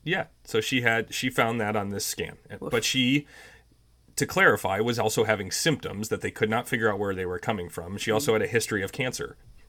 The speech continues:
Speaker 1: In her,
Speaker 2: Yeah.
Speaker 1: she had brain cancer. So, like,
Speaker 2: Mm.
Speaker 1: she had risk factors. It wasn't somebody who was just healthy, who had no issues going on, who walked in and said, "I just wanna have a scan." So I, I think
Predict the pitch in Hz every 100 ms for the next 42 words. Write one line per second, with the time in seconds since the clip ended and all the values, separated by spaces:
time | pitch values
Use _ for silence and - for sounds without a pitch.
0 | - 113 98 92 - 98 104 120 123 -
1 | - - - - 107 104 - - 101 104
2 | 113 143 - - - - - - 110 110
3 | 107 - 113 107 104 95 101 98 92 87
4 | - 117 - 80 90 - - - - 110
5 | 98 101 117 113 113 98 110 90 90 85
6 | 95 104 101 98 - - 123 101 92 98
7 | 98 107 92 92 104 98 98 92 95 85
8 | - - 110 80 80 _ - - - -
9 | 151 135 120 - - - 151 - 156 147
10 | 180 180 165